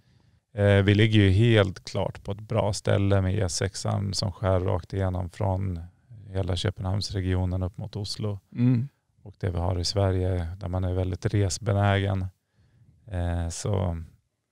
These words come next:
Speaker 1: vi tror att upptagningsområdet är, är relativt stort och, eh,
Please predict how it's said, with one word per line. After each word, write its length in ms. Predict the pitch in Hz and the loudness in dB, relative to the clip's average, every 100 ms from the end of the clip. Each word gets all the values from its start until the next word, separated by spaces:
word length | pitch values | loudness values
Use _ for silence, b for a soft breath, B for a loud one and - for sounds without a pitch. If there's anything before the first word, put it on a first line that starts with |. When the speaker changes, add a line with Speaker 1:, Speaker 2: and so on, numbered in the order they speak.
| _ - b b b - | _ -18 b b b -18
Speaker 1:
vi 60 | |
tror 280 | 95 107 98 | -2 2 2
att 200 | 95 - | 0 -4
upptagningsområdet 1160 | 101 - 113 - 98 92 90 95 101 101 110 - | -4 0 0 2 2 2 0 2 4 4 2 -2
är, 380 | 107 101 101 101 101 - | -4 -4 -6 -8 -14 -14
är 240 | 110 104 | -10 -10
relativt 640 | 98 - 117 107 - 107 | -10 -6 -2 0 -2 -6
stort 400 | - - 98 - | -8 -8 -10 -8
och, 360 | 95 113 _ - | -10 -10 _ -8
eh, 220 | 98 90 | -6 -6